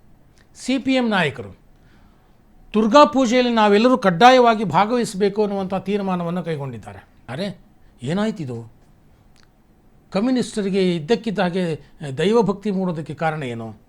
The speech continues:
ಹೇಗಿದ್ದ ಕಮ್ಯುನಿಸ್ಟರು ಹೇಗಾಗ್ಬಿಟ್ರು? ಆಶ್ಚರ್ಯ ಆಗ್ತಿದೆ ಅಲ್ಲ?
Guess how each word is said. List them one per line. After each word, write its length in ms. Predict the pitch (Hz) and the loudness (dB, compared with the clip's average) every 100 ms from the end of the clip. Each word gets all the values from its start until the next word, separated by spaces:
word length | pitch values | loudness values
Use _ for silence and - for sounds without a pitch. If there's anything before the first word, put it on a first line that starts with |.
| _ | _
ಹೇಗಿದ್ದ 360 | - 202 269 254 | 0 2 2 0
ಕಮ್ಯುನಿಸ್ಟರು 580 | 262 240 226 214 - 180 | -2 0 -2 -2 -4 0
ಹೇಗಾಗ್ಬಿಟ್ರು? 840 | 202 240 214 151 123 123 110 - _ _ _ - - _ _ _ _ _ _ _ _ _ _ _ _ _ _ - | 2 6 4 2 -6 -6 -6 -10 _ _ _ -20 -20 _ _ _ _ _ _ _ _ _ _ _ _ _ _ -14
ಆಶ್ಚರ್ಯ 400 | 151 170 - 247 | -6 -4 -2 0
ಆಗ್ತಿದೆ 300 | 196 - 139 | 0 -2 -8
ಅಲ್ಲ? 140 | 110 | -6